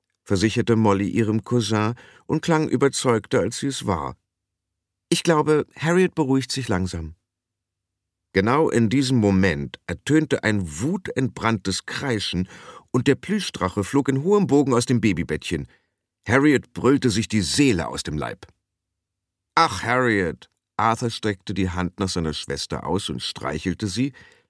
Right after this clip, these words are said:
aber das Baby ließ sich nicht besänftigen.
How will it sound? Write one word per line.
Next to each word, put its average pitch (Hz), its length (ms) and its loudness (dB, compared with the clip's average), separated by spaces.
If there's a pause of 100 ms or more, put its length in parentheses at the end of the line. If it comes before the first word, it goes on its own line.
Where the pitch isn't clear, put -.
(220)
aber 120 180 0
das 143 200 -2
Baby 107 400 -2
ließ 135 300 -2
sich - 220 -6
nicht 123 260 -4
besänftigen. 170 800 -6